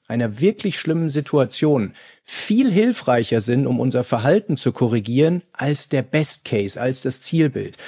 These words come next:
Durch die ganze Personal Development Literatur, grad die populi-, populäre Literatur, geistert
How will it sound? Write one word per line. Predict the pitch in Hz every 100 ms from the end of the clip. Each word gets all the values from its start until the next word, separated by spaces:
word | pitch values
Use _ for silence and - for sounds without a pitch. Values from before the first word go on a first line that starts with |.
| - -
Durch | 143 151
die | 151
ganze | 180 226 202
Personal | - 180 196 185
Development | 160 143 170 170 147 135
Literatur, | 139 139 131 123 - 147 156
grad | 135 135
die | 139
populi-, | - 139 143 135 196 131
populäre | - 131 127 135 180 175
Literatur, | 135 131 120 113 - 135 156 165 - - -
geistert | 135 160 - 165 156 147